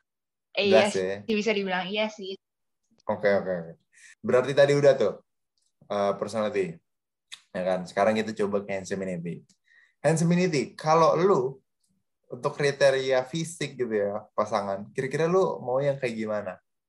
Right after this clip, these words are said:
Speaker 2: Apakah yang kulitnya putih? Gue suka banget, Bang, sama kulit putih, Bang. Terus gue maunya rambutnya yang lurus,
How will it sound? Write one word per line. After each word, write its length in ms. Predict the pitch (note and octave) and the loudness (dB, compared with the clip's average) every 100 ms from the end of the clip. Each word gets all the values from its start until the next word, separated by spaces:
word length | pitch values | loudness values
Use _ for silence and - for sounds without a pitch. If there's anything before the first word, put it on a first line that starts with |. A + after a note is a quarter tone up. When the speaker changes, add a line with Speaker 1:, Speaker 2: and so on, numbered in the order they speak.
| - | -10
Speaker 2:
Apakah 240 | B2+ C3+ | -8 -4
yang 160 | C#3 C3 - | -6 -6 -4
kulitnya 400 | B2+ B2+ B2+ B2 | 0 0 0 -6
putih? 320 | C#3 D#3+ D#3+ | -10 -6 -4
Gue 80 | E3+ | -4
suka 240 | E3 G2 | -4 -4
banget, 240 | G2 A#2 - | -4 -4 -6
Bang, 160 | F3+ | -6
sama 160 | D3 - | -8 -8
kulit 240 | A2 A2 | -10 -10
putih, 320 | - B2 D3+ | -14 -12 -10
Bang. 320 | D#3 F3 D#3+ C#3 _ _ - | -4 -4 -4 -8 _ _ -12
Terus 160 | C#3 | -10
gue 160 | - D#3+ | -8 -6
maunya 320 | D3 C3 D#3+ | -4 -2 -2
rambutnya 400 | C#3+ A#2+ C3 D#3+ | 0 -2 -2 -2
yang 80 | B2+ | -2
lurus, 480 | A#2 D3+ D#3 - | -2 -2 -2 -6